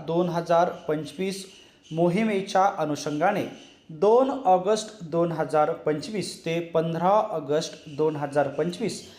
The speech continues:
या कालखंडामध्ये जे विविध उपक्रम राबवायचे आहे, त्या संदर्भात आज आपण एक महत्त्वाचं असं पत्र जाणून घेऊया. आत्मीय शिक्षक बंधू आणि भगिनींनो, नमस्कार.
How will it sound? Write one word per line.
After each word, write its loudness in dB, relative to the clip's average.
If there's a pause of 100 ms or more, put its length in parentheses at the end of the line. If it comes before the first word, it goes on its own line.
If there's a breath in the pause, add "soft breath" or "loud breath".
(260 loud breath)
या 4 (120)
कालखंडामध्ये 0
जे 4 (120)
विविध -4
उपक्रम 0 (120)
राबवायचे 2
आहे, 0 (460 loud breath)
त्या 2 (100)
संदर्भात -2
आज 2
आपण 2 (160)
एक -2
महत्त्वाचं 0
असं -2 (100)
पत्र 0
जाणून 2
घेऊया. 2 (600 loud breath)
आत्मीय 2
शिक्षक 0 (120)
बंधू 4
आणि 2 (180)
भगिनींनो, 0
नमस्कार. 0